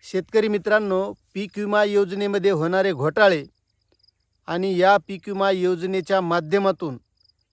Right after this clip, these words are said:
कंपनीचा होणारा फायदा हे कारण सांगून सरकारनं सुधारित पीक विमा योजना आणली. आता त्यावेळेस आपल्यालाही बरं वाटलं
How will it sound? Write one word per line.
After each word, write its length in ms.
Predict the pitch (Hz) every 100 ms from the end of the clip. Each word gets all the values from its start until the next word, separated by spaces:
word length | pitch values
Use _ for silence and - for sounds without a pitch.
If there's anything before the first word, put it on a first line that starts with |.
| _ _
कंपनीचा 680 | 190 196 - 233 220 202 226
होणारा 460 | 208 175 190 196 190 165
फायदा 360 | - 196 180 - - _ _ _ _ _ _ 165
हे 180 | 202 214 196
कारण 380 | 190 196 202 175
सांगून 600 | 190 196 196 175 175 190
सरकारनं 840 | - 175 180 - 202 190 180 170 185 - _ _ _ _ _
सुधारित 520 | - 190 175 190 214 185 _
पीक 220 | 220 175
विमा 220 | 214 220
योजना 460 | 220 220 214 220 220
आणली. 280 | 214 165 110 _ _ _ _ _ _ _ _
आता 220 | 151 147 160
त्यावेळेस 440 | 190 202 214 196
आपल्यालाही 540 | 180 185 208 226 247 214
बरं 240 | 233 233
वाटलं 400 | 233 180 220